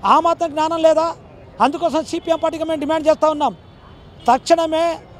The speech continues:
అక్కడ ఎవరైతే బాధ్యులు ఉన్నారో వాళ్ళపైన విచారణ చేసి యాక్షన్ తీసుకోవాలి. మొత్తం ఆ గ్రామంలో రెడ్ అలర్ట్ ప్రకటించాలి.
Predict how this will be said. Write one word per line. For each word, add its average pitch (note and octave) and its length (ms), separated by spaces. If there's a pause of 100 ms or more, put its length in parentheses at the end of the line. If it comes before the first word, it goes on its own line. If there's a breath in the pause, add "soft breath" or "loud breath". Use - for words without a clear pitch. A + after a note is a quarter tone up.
అక్కడ D4+ 220
ఎవరైతే D#4 500
బాధ్యులు D4 380
ఉన్నారో D4+ 260
వాళ్ళపైన D4 520
విచారణ D4 380
చేసి C4+ 280
యాక్షన్ C#4 360
తీసుకోవాలి. B3 580 (1000)
మొత్తం C4 260
ఆ E4 140
గ్రామంలో D#4+ 680
రెడ్ C4+ 240
అలర్ట్ E4 280
ప్రకటించాలి. C#4+ 580